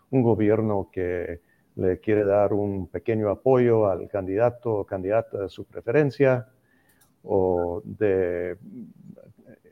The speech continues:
echarle obstáculos en el, algunos obstáculos en el camino. Es, este es el caso de, de un gobierno que ha dado serias indicaciones de que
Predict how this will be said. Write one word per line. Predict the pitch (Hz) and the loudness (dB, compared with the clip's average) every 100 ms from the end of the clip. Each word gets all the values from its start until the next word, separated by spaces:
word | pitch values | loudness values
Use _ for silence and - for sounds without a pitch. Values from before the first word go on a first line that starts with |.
| _ _ | _ _
echarle | - - 92 104 101 101 95 95 95 - - 127 117 113 117 | -14 -4 -2 0 2 2 2 -2 -4 -10 -14 -16 -14 -14 -14
obstáculos | - 117 - 127 - 113 98 113 | -6 -6 -2 -2 2 0 0 -2
en | 95 | -2
el, | 110 | -2
algunos | 113 98 139 143 117 | -2 2 2 2 0
obstáculos | 104 - 135 131 110 110 | -6 -4 -2 -2 -4 -4
en | 90 | -8
el | 82 | -8
camino. | 95 127 139 131 | -4 -2 -2 0
Es, | 135 165 - _ - _ | -2 -2 -6 _ -20 _
este | 156 160 220 | -2 2 2
es | - - | 2 2
el | 131 117 104 | 2 0 0
caso | 120 120 - 98 170 | 0 0 0 0 2
de, | 113 98 92 92 - _ _ _ _ _ - | 2 0 0 -2 -6 _ _ _ _ _ -8
de | 123 110 | 0 2
un | 127 | 2
gobierno | 135 117 110 113 135 135 - | 2 2 2 2 0 -4 -2
que | 98 87 80 55 - - | 0 0 -2 -6 -10 -6
ha | 101 | -2
dado | 98 95 117 120 107 92 85 - - _ _ - - - | 0 2 2 2 0 -2 -4 -10 -18 _ _ -20 -20 -20
serias | - - 147 175 147 117 113 | -20 -2 4 4 4 0 -2
indicaciones | 101 95 95 - 92 82 123 - - | -4 -4 -6 -6 -6 -6 -10 -12 -4
de | 104 - | -4 -4
que | 98 90 90 90 | -4 -4 -4 -6